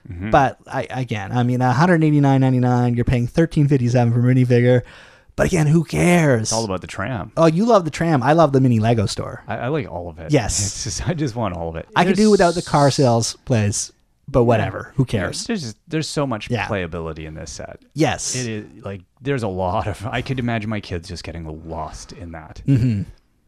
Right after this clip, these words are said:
Speaker 1: Very cool.
Speaker 2: Mm, I could definitely get lost in it.
Speaker 1: Yep.
Speaker 2: Uh, yeah.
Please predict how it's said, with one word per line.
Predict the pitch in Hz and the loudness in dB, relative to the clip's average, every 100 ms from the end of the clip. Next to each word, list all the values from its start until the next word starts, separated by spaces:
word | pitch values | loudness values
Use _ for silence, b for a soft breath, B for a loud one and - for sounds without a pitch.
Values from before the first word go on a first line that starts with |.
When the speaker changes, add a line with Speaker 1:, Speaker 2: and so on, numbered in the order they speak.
| _ _ _ - | _ _ _ -10
Speaker 1:
Very | 98 85 | -8 -8
cool. | - 82 80 - | -10 -12 -12 -6
Speaker 2:
Mm, | 104 95 | -4 -4
I | 104 | -6
could | - | -8
definitely | 98 - - | -10 -10 -12
get | - | -14
lost | - - - | -14 -14 -16
in | 135 | -16
it. | - | -18
Speaker 1:
Yep. | 123 87 - _ _ _ _ _ _ _ _ b b b | -14 -16 -16 _ _ _ _ _ _ _ _ b b b
Speaker 2:
Uh, | 120 107 107 | -4 -4 -2
yeah. | 175 220 131 | -2 0 -2